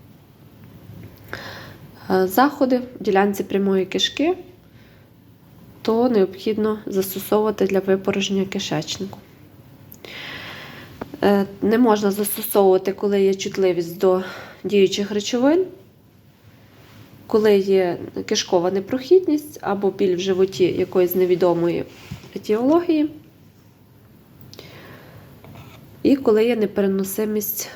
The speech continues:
фруктози. В склад даного лікарського засобу входить натрію цитрат, натрію лауресульфоацетат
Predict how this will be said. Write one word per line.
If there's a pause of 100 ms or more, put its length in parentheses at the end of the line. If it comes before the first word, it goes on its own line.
фруктози. (440)
В
склад
даного
лікарського
засобу
входить (540)
натрію
цитрат, (1080)
натрію
лауресульфоацетат